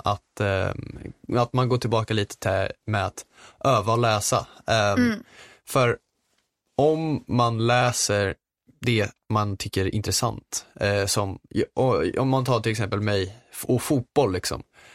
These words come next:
Speaker 1: Jag hade ju kunnat sitta och läsa om, eh, Zlatan eller nå-, något fotbollslag i flera timmar, för att jag tycker ju det är intressant. Och det,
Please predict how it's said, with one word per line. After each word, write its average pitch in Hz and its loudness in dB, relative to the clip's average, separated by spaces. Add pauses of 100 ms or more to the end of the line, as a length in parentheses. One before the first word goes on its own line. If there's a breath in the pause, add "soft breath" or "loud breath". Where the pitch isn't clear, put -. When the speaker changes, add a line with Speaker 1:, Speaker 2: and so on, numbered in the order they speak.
(420 soft breath)
Speaker 1:
Jag 131 4
hade 151 0
ju 143 0
kunnat 123 0
sitta 120 -2
och 104 0
läsa 104 0
om, 98 -2 (300 soft breath)
eh, 98 0 (140)
Zlatan 107 0
eller 98 -2 (160)
nå-, 110 0
något 123 0
fotbollslag 110 0
i 104 0
flera 104 0
timmar, 113 0
för - -2
att - -8
jag 127 2
tycker - -6
ju 98 0
det 101 -2
är - -2
intressant. 95 -4
Och 107 -2
det, 107 0